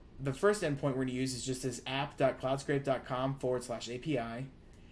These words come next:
And then whatever kind of information you want from your Cloudscrape account determines on which one of these methods or runs you use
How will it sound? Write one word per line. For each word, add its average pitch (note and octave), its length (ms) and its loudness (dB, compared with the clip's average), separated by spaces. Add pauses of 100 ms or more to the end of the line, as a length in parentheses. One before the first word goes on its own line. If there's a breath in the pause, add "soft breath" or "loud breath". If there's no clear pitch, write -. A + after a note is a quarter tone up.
(260 loud breath)
And C#3 420 4
then E3 240 4
whatever D#3+ 600 6
kind D#3 200 0
of B2+ 60 0
information C#3+ 480 0
you C3+ 100 4
want C3+ 300 4
from C#3 140 4
your B2+ 100 2
Cloudscrape B2+ 500 0
account C#3 460 0 (360 loud breath)
determines D3 460 2
on B2+ 160 4
which C3 220 2
one C3+ 100 4
of B2+ 80 0
these A#2+ 200 -2
methods B2 420 -2
or A#2 60 -4
runs A#2 360 -2
you A#2 80 -2
use G#2+ 500 -4